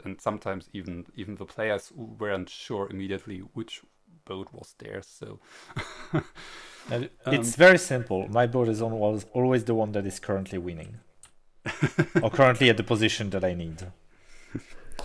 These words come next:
Speaker 1: So yeah, um, there are ways to get s-,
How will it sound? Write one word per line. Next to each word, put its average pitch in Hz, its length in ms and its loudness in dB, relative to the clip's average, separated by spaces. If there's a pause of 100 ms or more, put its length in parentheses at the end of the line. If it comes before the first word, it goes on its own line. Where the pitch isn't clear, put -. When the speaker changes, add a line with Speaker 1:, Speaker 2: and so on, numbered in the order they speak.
(120)
Speaker 1:
So 196 120 6
yeah, 143 260 6
um, 180 420 8 (480)
there 151 340 4
are 185 420 6
ways 143 680 -2
to 139 240 -8
get 135 340 -2
s-, - 500 -14